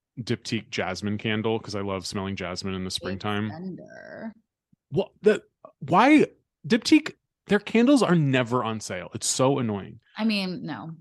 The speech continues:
Speaker 2: Yeah.
Speaker 1: They don't, they need to, like, take a page from
Speaker 2: Bath and Body
Speaker 1: Bath and Body
Speaker 2: Works.
Speaker 1: Works. <laughs> Yeah.
Speaker 2: Yeah, they need to have, like, their C-, their S A S and have their, like, YouTube people who are, like,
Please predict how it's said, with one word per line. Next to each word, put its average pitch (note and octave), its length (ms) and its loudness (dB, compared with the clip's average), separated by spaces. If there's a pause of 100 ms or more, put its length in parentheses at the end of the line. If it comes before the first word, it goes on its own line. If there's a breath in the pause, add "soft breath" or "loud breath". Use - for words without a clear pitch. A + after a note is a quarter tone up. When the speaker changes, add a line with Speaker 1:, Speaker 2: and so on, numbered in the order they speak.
(120)
Speaker 2:
Yeah. E2+ 120 -12
Speaker 1:
They D3 100 4
don't, F3+ 220 4 (420)
they D3+ 120 4
need G3+ 160 4
to, A#3+ 100 -4
like, G3 240 2
take C#3+ 200 -2
a B2 40 -4
page A2+ 380 -2
from G#2 560 -4
Speaker 2:
Bath F#3 240 -6
and G#3 120 2
Body F#3 260 4
Speaker 1:
Bath - 40 4
and C3+ 140 8
Body - 260 6
Speaker 2:
Works. D#3 140 8
Speaker 1:
Works. - 400 4
<laughs> E3+ 80 2
Yeah. G3 520 2 (360 loud breath)
Speaker 2:
Yeah, F3+ 240 2
they G3 160 0
need G3 240 -2
to A3 80 -4
have, G#3+ 240 0
like, G3 280 -2
their F#3 300 0
C-, - 480 -12
their F3 220 -2
S F3+ 280 -4
A G3 160 0
S F3 500 2 (120)
and D#3+ 200 -4
have E3+ 260 -2
their, E3+ 160 -4
like, E3 160 -4
YouTube E3+ 460 -6
people F3 320 -10
who F3 60 -8
are, E3+ 120 -8
like, D#3+ 280 -6